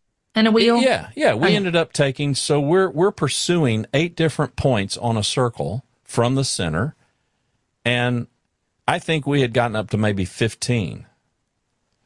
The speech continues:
Speaker 2: And one was maybe one step ahead of any of the rest, but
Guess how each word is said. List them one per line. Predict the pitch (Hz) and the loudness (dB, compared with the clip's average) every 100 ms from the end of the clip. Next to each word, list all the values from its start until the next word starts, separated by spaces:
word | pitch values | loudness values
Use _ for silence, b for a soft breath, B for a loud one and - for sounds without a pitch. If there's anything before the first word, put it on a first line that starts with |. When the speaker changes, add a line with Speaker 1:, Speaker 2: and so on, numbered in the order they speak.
| _ _ _ - | _ _ _ -4
Speaker 2:
And | 120 120 117 113 - _ | -2 0 -2 -4 -10 _
one | 113 156 247 247 170 165 | 2 4 4 4 0 0
was | 139 131 113 | 2 2 2
maybe | 127 139 120 | 2 2 0
one | 107 110 120 117 | 0 2 2 0
step | - 120 117 | 0 0 0
ahead | 101 110 107 | 0 2 0
of | 101 | 0
any | 104 104 | 0 0
of | 92 | 0
the | |
rest, | 87 92 95 104 - | 2 2 2 -2 -2
but | - | -2